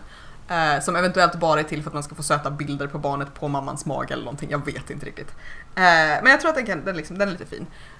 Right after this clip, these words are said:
Eh, och den finns dessutom i en vuxen variant också.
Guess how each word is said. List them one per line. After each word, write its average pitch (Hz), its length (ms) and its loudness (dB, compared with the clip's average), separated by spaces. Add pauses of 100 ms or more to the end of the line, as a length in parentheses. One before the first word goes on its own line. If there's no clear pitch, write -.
(160)
Eh, 175 240 2 (240)
och 185 440 2
den 196 200 6
finns 180 340 -2
dessutom 185 680 -4
i 170 460 -4
en 160 560 -2
vuxen 185 420 -2
variant 214 420 2
också. - 340 -4